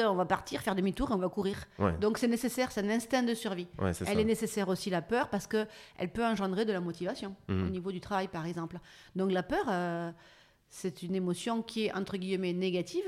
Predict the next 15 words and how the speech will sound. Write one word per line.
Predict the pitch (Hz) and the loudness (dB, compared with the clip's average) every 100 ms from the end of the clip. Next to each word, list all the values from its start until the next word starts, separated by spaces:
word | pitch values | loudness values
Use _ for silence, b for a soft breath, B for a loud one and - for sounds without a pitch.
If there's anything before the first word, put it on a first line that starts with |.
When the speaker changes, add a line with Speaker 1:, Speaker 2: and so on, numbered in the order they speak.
| 247 | 0
Speaker 1:
mais | 202 | 0
positive | 185 233 233 190 196 202 | 0 2 2 2 0 0
aussi, | 214 - | 0 -2
puisqu'elle | - - 214 196 | -6 -2 0 0
est | |
nécessaire. | 196 190 180 92 - B B | -2 -4 -8 -12 -12 B B
Speaker 2:
Oui, | 131 | 4
donc | 120 98 | 4 4
en | 101 | 4
fait, | 127 | 4
elle | 95 | 4
est | 90 | 4
complexe, | 98 87 123 - - - | 2 2 2 0 -8 -4
Speaker 1:
Oui, | 226 - | -2 -2
Speaker 2:
puisque | - | -4